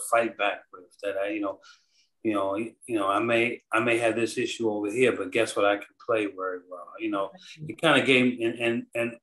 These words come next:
Speaker 1: ultimately it, it becoming a, a, a, a, a great musician helped build up my self-esteem and help me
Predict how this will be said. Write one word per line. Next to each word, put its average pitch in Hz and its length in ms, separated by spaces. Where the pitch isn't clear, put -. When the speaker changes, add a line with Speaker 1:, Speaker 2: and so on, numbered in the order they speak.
Speaker 1:
ultimately 117 880
it, 123 260
it 117 220
becoming 135 560
a, 113 220
a, 113 40
a, 113 320
a, 123 380
a - 20
great 131 400
musician 113 640
helped 113 340
build 117 300
up 110 240
my 101 100
self-esteem 98 880
and 101 100
help 110 260
me 98 400